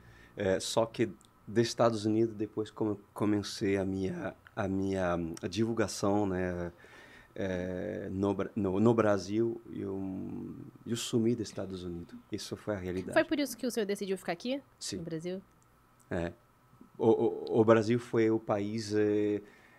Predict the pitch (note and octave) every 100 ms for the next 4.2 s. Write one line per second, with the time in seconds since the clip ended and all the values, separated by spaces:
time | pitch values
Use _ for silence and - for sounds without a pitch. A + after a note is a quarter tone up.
0 | - A2+ - B2 B2+ C#3 - A#2 G#2+ C#3+
1 | - - G2+ G2 F#2+ G2+ F#2+ G2 F#2 A#2+
2 | - - - - - A2 A#2 A2+ A2 F2
3 | - _ _ - - F#2+ G#2 F2 F2 F#2
4 | G2+ F2